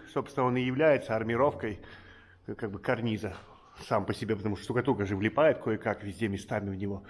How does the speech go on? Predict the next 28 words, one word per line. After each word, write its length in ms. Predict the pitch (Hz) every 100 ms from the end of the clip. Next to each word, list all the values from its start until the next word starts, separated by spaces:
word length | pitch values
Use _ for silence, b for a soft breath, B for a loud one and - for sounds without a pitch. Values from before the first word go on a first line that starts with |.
| B B B -
Что 160 | - 220
вот 160 | 185
так, 180 | 180 175
так, 180 | 170 -
такая 300 | 160 165 180
технология. 500 | 180 170 123 120 131 131 - - - - -
Хорошенькая. 640 | 110 101 - 120 135 123 - - B B B B B - _ _ _ _ - - - -
Так, 220 | 196 160
в 40 | 180
этой 180 | 196 190
комнате 380 | 190 175 165
мы 80 | 156
закончили 560 | 151 156 156 110 117 104
первый 340 | 127 110 113
этапчик, 400 | 113 190 190 - -
который 320 | 127 123 120
нам 160 | 120 123
надо 200 | 117 104
было 200 | 110 120
сделать. 340 | 123 180 139
Мы 120 | 110
сделали 380 | 101 110 107 98
здесь 200 | 92 98
треть. 400 | - 170 185 - - B B B B B B B - - -
Почти 320 | - 117 - 104
треть, 300 | 101 98 -
скажем 340 | 120 104 120
так. 240 | 120 190